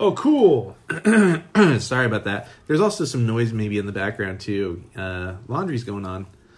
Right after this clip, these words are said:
Speaker 2: So
Speaker 1: Hey, if you're listening to this and you hear the noise,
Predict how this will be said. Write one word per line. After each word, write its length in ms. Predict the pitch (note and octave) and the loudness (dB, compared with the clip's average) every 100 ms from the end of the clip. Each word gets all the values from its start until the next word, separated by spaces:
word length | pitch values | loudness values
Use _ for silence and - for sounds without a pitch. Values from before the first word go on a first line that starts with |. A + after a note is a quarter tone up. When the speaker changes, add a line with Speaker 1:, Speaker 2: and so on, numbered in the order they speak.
| _ _ | _ _
Speaker 2:
So 140 | - | -10
Speaker 1:
Hey, 460 | E3+ C#3+ G#2 F#2+ F2+ - _ - | -6 -4 -4 -8 -12 -18 _ -20
if 160 | E3 | -4
you're 120 | G#3+ | 0
listening 340 | G#3+ G#3 G#3 G#3 | 2 2 0 0
to 100 | G3+ | 2
this 380 | G3+ G#3 G3 - | 4 4 4 -2
and 140 | F#3 | -2
you 80 | F#3 | 0
hear 160 | G3 | 0
the 100 | G3 | 0
noise, 760 | G3 G3+ G3 D#3 A2 - - - | -2 -2 -2 -2 -4 -10 -18 -20